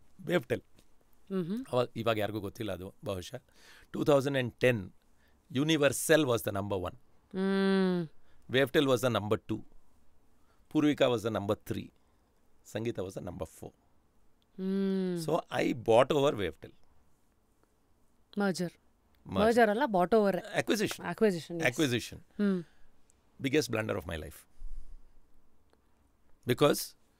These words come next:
Speaker 1: it was a loss-making company. In fact, they,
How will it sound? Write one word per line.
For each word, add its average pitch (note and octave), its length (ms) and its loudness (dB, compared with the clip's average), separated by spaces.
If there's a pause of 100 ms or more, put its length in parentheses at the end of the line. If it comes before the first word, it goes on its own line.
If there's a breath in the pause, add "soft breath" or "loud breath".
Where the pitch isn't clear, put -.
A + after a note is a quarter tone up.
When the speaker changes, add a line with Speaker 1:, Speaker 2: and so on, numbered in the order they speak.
(200)
Speaker 1:
it - 80 -10
was A#2 140 -6
a D3 40 -2
loss-making B2+ 460 -4
company. A2 420 -8 (920)
In A2 120 -8
fact, A#2 220 -2
they, G#2 200 -2